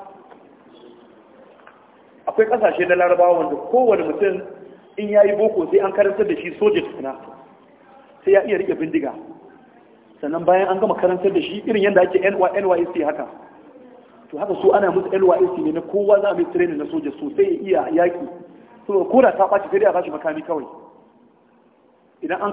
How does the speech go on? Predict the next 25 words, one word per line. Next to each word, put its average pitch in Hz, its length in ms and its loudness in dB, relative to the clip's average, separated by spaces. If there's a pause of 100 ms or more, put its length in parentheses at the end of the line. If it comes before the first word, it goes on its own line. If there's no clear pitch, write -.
kai 214 120 6
hari 202 280 4 (960)
zuwa 175 160 -2
ga 151 80 -2
wannan 143 260 -4
ƙasa 165 300 2
ɗin 156 100 -6
kawai 156 240 -2
sai 165 80 0
dai 175 160 2
a - 80 0
ce 175 80 0
ga 143 140 2
bindiga. 147 340 -2 (360)
Ba 143 80 -2
za 180 80 4
ka 185 80 -2
ce 175 80 2
to 170 100 2
yanzu 151 180 2
ya 160 100 4
zan 131 120 -2
yi 160 60 -6
harba 143 280 0
ba. 127 120 -6